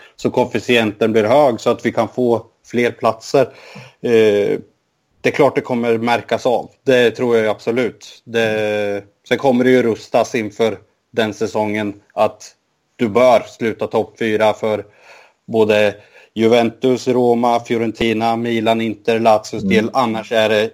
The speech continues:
Speaker 1: inte en okej säsong. Du ska nå Champions League med fyra platser ges i ligan. Det, det kan inte vara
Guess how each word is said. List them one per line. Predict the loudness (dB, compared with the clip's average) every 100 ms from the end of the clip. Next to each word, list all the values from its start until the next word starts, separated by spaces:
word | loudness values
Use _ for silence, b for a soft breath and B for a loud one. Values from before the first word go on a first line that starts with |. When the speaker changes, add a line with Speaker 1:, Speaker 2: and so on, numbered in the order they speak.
| -4
Speaker 1:
inte | -4 -2 0
en | 0
okej | 0 0 0
säsong. | 0 -2 2 2 0
Du | -6
ska | -4 0 0 0
nå | -2 -4
Champions | -4 -4 -4 -6
League | -2 -2 -2
med | -6
fyra | -4 -2 -2
platser | -2 -4 -4 -6
ges | -2 -2 -2
i |
ligan. | -2 -2 -2 0 -2 0
Det, | 0 2 0 b b b b b b -20 _ _
det | -4 -4
kan | 0 -2
inte | -2 -2
vara | 0 2 2